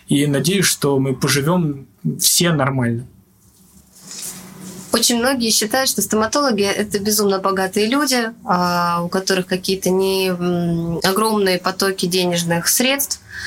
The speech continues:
Speaker 2: и, а, что стоит только открыть клинику, и польётся сразу огромный денежный поток.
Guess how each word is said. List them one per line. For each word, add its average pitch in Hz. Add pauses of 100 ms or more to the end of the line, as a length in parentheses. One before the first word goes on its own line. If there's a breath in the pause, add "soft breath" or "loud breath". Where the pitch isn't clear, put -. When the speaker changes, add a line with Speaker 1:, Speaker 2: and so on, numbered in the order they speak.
(340 loud breath)
Speaker 2:
и, 185
а, 175
что 190
стоит 202
только 180
открыть 196
клинику, 247
и 208
польётся 196
сразу 185 (760)
огромный 220
денежный 202
поток. 190